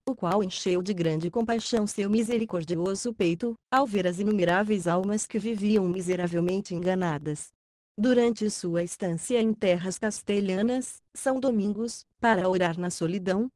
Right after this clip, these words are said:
costumava frequentar uma cova aos arredores da cidade de Segóvia. Em sete de outubro de mil duzentos e quatro, quando se encontrava retirado na cova,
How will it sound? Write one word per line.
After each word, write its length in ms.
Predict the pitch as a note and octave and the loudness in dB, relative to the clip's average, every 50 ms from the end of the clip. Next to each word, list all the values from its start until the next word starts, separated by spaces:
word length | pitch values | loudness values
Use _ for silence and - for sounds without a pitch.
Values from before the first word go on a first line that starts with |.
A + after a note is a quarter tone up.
| _ _ | _ _
costumava 680 | - B3+ C4 - - - A3 G#3 G3+ F#3 F3+ F3+ F#3+ | 0 0 2 2 -2 -2 0 2 2 2 2 0 -2
frequentar 640 | F3+ - - G3 F#3+ B3 A#3+ A#3+ A3+ F#3 E3+ F3 F3 | -2 -2 -2 -2 0 0 0 0 0 -2 -2 -2 -2
uma 160 | F#3+ G3+ G3+ | -2 -2 -4
cova 340 | G3+ - F#3+ F3 F3 E3 F3 | -2 -4 -4 -4 -2 0 2
aos 200 | F3 F3 F3+ G3+ | 2 2 2 0
arredores 580 | G3+ F3 A#3+ B3+ A3 F#3+ F#3 F3 F3 F3+ F3 E3+ | 0 0 2 0 2 2 0 0 0 -2 -2 -2
da 120 | D#3+ F3 | -4 -4
cidade 520 | E3+ - F3 E3 F#3 G3 G3+ G#3+ G#3+ A3+ | -4 -4 -4 -2 0 0 0 0 -2 -2
de 140 | A#3 A3 G3+ | -4 -4 -4
Segóvia. 720 | G3 - - G3+ G3 G3+ G#3+ G3+ F#3 F3 D#3+ D3+ D3 C#3+ D3+ - _ _ _ _ _ _ _ _ - | -4 -2 -4 -2 0 2 4 4 4 2 -2 -4 -6 -6 -6 -10 _ _ _ _ _ _ _ _ 0
Em 120 | A#3 A#3+ | 0 0
sete 360 | A#3 - - G#3 G3+ G#3 G#3 G3 | 0 -2 -4 -4 -4 -2 -4 -6
de 160 | F3 A3 A#3 | -4 -2 0
outubro 560 | A3 F3 D#3+ D#3+ E3 - G3+ G3 F3+ F3+ E3+ | 0 0 -2 -2 -4 -6 -6 -4 -2 -2 -2
de 140 | D#3 E3 F3 | -2 0 -2
mil 180 | F3 F3 G#3 | -2 -2 -2
duzentos 680 | A3 G#3 A#3 C4 A3+ G3 F#3 E3+ E3+ E3+ - A3+ G#3+ G3+ | -2 -2 -2 -2 -2 0 0 0 0 0 -2 -2 -2 -2
e 40 | G#3 | -2
quatro, 440 | - - F3+ F#3+ G#3 - A#3+ B3 A#3+ - _ | 0 0 0 0 -2 -4 -6 -6 -6 -8 _
quando 360 | - B3+ A#3+ A3+ G#3+ G3 G#3 | 2 4 4 6 4 2 0
se 160 | - - - | -4 -4 -2
encontrava 640 | E3 D3+ C#3+ F3+ E3+ D#3 D3 F3+ F3+ F3+ F3 E3+ F3+ | -2 -2 0 0 0 0 2 2 0 0 0 -2 -4
retirado 580 | F3 F#3 F#3 F3 - F#3+ E3+ D#3+ D#3 D#3 E3 F#3 | -4 -2 -4 -2 0 2 2 2 2 2 0 0
na 140 | G3 G3 G3 | -2 -2 -2
cova, 480 | - - F3+ F#3 F#3 F#3 F#3+ A#3 B3+ | -2 0 2 2 2 2 0 -2 -4